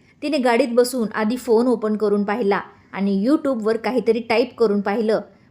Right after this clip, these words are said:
पण काहीच दिसत नव्हतं कारण मोबाईलला रेंज नव्हती. तिने गाडी स्टार्ट केली आणि पार्किंगमधून बाहेर आली. मॉलपासून थोडं बाजूला जाऊन तिने रोडच्या साईडला गाडी उभी केली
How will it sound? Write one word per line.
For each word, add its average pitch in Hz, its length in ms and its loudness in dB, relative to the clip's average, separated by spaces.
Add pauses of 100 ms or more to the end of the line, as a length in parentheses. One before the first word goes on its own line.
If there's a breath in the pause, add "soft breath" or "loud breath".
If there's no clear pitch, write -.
पण 226 140 0
काहीच 226 400 -4
दिसत 220 320 -2
नव्हतं 202 320 0 (180)
कारण 202 260 -2
मोबाईलला 208 640 0
रेंज 214 320 2
नव्हती. 202 480 -2 (300 soft breath)
तिने 220 180 0
गाडी 202 260 2
स्टार्ट 240 340 -2 (100)
केली 247 220 -2 (240 loud breath)
आणि 220 140 0
पार्किंगमधून 233 800 0
बाहेर 208 340 0
आली. 190 260 0 (360 soft breath)
मॉलपासून 269 720 0
थोडं 247 240 2
बाजूला 220 380 2
जाऊन 233 300 0
तिने 226 280 2
रोडच्या 262 400 2
साईडला 226 400 0
गाडी 208 260 0
उभी 226 300 0
केली 208 340 4